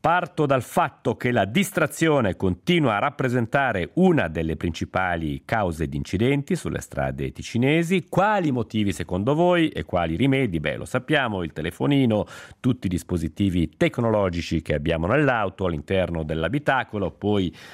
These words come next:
siamo anche facilmente disattenti perché spesso filmiamo addirittura mentre guidiamo, c'è chi legge addirittura, c'è chi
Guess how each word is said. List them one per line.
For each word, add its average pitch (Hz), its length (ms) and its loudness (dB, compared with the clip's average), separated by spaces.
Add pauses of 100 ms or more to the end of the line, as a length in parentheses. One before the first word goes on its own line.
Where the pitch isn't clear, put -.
siamo 92 300 -2
anche 98 400 -2
facilmente 120 1200 0
disattenti 107 840 -2
perché 80 760 -2
spesso - 400 -8
filmiamo 113 500 -2
addirittura 82 480 -2
mentre 85 340 -2
guidiamo, 123 540 0
c'è 90 160 -6
chi 101 300 -2
legge 95 480 0
addirittura, 113 640 0
c'è 82 180 -8
chi 90 240 -2